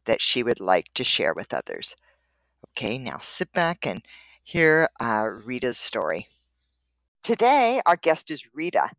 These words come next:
Rita is an entrepreneur in Mexico City who adds color and life to people's lives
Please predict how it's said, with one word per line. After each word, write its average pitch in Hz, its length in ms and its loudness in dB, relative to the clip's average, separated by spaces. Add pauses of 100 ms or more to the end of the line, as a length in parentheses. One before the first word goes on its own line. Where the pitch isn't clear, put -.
(460)
Rita 214 600 0
is 202 160 -4
an 185 80 -4
entrepreneur 175 840 -2 (220)
in 143 180 -8
Mexico 202 460 -4
City 123 480 -4
who 190 100 -4
adds 185 280 0
color 254 580 0 (120)
and 165 320 -2
life 120 340 0 (160)
to - 60 -16
people's - 420 -10
lives 110 500 2